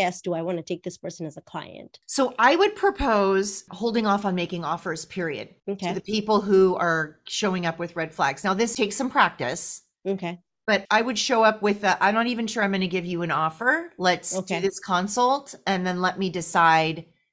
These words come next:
Speaker 2: based on the consult if I'm even going to give you an offer." I have had a lot of application calls where after I did this process that I teach you all, I would get to the end and be like, "You know what? It's not a fit. I can send you some great podcasts that would really help you for where you are right now.
Speaker 1: Gotcha.
Speaker 2: But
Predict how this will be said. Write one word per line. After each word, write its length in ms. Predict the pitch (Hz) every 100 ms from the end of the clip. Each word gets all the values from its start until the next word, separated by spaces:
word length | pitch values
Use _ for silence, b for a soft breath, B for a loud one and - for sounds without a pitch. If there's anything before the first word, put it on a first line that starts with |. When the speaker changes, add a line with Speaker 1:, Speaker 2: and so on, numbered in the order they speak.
| _
Speaker 2:
based 260 | 185 180 190
on 100 | 170
the 60 |
consult 560 | 165 190 175 180 233 220
if 100 | 175
I'm 140 | 175 175
even 180 | 175 170
going 160 | 170
to 60 | 160
give 160 | 170
you 100 | 160
an 80 | 160
offer." 340 | 156 151 147 127
I 140 | 185
have 360 | 196 185 170 165 -
had 180 | 185 175
a 20 |
lot 240 | 190 190 220
of 80 | 233
application 600 | 214 202 202 214 208 208
calls 460 | 190 160 156 165
where 100 | 180
after 300 | 151 180 214
I 80 | 190
did 220 | 196 196
this 160 | 190 196
process 540 | - 220 214 160 165 -
that 100 | 165
I 80 |
teach 280 | 165 214 214 175
you 80 |
all, 260 | 135 117 180 196
I 80 |
would 160 | 202 214
get 100 | 208
to 60 | 208
the 120 | 190
end 120 | 190
and 80 | 190
be 80 | 185
like, 280 | 180 170 - -
"You 120 | 180
know 120 | 175
what? 260 | 175 170 -
It's 160 | 170 180
not 120 | 165
a 60 |
fit. 400 | 165 170 170 175 -
I 80 | 214
can 160 | 214 202
send 240 | 240 220
you 80 | 240
some 320 | - 180 170
great 320 | - 214 269 -
podcasts 600 | 214 202 190 151 165 -
that 120 | 160
would 140 | 156
really 220 | 180 185
help 180 | 190 175
you 80 | 165
for 160 | 165 170
where 120 | 170 165
you 80 |
are 140 | 156 160
right 200 | 196 202
now. 340 | 202 226 269 _ b b -
Speaker 1:
Gotcha. 320 | 165 160 196
Speaker 2:
But 160 | 180